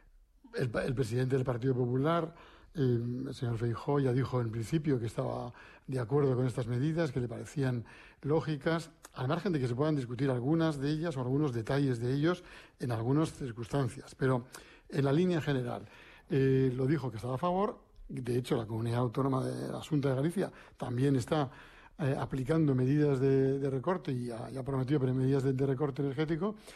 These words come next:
Y, por supuesto, que Madrid lo va a tener que, que ha-, que hacer, sin ninguna duda, ¿no? O sea, que yo creo que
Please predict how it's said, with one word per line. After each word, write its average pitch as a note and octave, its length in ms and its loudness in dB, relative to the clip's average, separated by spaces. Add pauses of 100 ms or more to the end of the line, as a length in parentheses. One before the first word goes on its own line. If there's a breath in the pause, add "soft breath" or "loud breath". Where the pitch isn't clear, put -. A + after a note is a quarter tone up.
(320 loud breath)
Y, D#3+ 80 2
por C#3 120 2
supuesto, B2+ 320 0
que F#3+ 80 2
Madrid C3 300 2
lo C#3 80 4
va B2 80 0
a - 20 -4
tener A#2+ 220 -4
que, A#2 240 -4
que - 120 -14
ha-, A2 60 -12 (640)
que B2 140 -4
hacer, B2 340 0
sin A#2+ 180 -6
ninguna C3 400 2
duda, D#3+ 340 2
¿no? A2+ 100 -4
O - 680 -14
sea, C3+ 140 0
que B2+ 120 0
yo D#3 120 4
creo F3 200 4
que D3+ 200 2